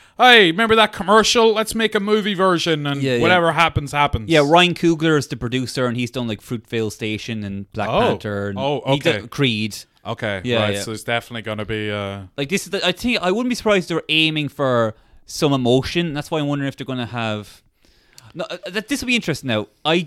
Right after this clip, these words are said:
Speaker 1: I will put money on it. It will have to. Oh, will the studio allow it? 'Cause it's a big risk. Uh, m-, m-, dedicated to
Speaker 2: Kobe? Yeah, it is a bit.
Speaker 1: That's the risk,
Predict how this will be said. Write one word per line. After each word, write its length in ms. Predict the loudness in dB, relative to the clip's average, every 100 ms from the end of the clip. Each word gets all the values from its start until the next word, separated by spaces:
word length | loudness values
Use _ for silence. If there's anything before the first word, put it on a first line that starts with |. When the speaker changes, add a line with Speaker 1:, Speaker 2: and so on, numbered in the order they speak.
| -4
Speaker 1:
I 280 | -4 -2 -8 -6
will 120 | -2
put 200 | -2 -2
money 180 | -2 -2
on 140 | -2
it. 200 | -6 -10 _
It 80 | -4
will 100 | -4
have 520 | -6 -4 -2 -2 -4 -20
to. 480 | -10 -6 -6 -8 -12 _ _ _ _ _
Oh, 80 | -12
will 80 | -10
the 60 |
studio 440 | -10 -10 -6 -4 -4
allow 340 | -4 -4 -4
it? 80 | -6
'Cause 60 | -12
it's 60 |
a 40 | -10
big 160 | -8 -6
risk. 460 | -4 -4 -8 -20 _ _ _ _ _ _
Uh, 120 | -4 -4
m-, 80 | -14 -18
m-, 100 | -18 -4
dedicated 640 | 0 0 0 0 2 0 -2
to 460 | -2 -2 -2 -4 _ _ _ _
Speaker 2:
Kobe? 540 | -4 -2 0 0 0
Yeah, 440 | 0 0 2 2 2
it 120 | 0
is 240 | -2 -4
a 60 | -4
bit. 160 | 0
Speaker 1:
That's 180 | 2 0
the 80 | -2
risk, 380 | 0 0 0